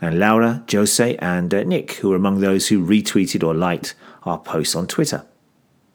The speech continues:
Now remember, if you'd like to ask a question or simply want to get in contact with us, then you can do so by coming along to our site at w w w dot languagecaster dot com or email us at admin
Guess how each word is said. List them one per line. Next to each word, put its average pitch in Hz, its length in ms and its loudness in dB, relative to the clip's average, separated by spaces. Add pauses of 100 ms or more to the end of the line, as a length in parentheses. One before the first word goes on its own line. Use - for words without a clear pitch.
(160)
Now 147 60 2
remember, 165 280 4
if - 160 0
you'd 117 140 2
like 92 220 0
to - 140 -8
ask 90 280 -4
a 76 40 -10
question 110 460 -2
or 82 160 -2
simply 82 400 -4
want 82 320 -4
to - 120 -10
get 78 200 -6
in 80 120 -6
contact - 440 -2
with 98 140 2
us, - 240 -2 (400)
then 76 120 -6
you 87 140 -2
can 143 160 0
do 135 160 6
so 120 240 2
by 101 220 0
coming 104 360 -2
along 87 200 0
to 90 120 -4
our 82 120 -2
site 78 340 -4
at 101 300 -4 (420)
w 98 380 2
w 76 260 -2
w 90 320 0
dot 76 320 -4
languagecaster 92 1120 -2
dot 76 180 -8
com - 280 -8 (460)
or 143 260 2 (320)
email 123 340 2
us - 300 -6
at - 220 -6 (100)
admin 85 400 -2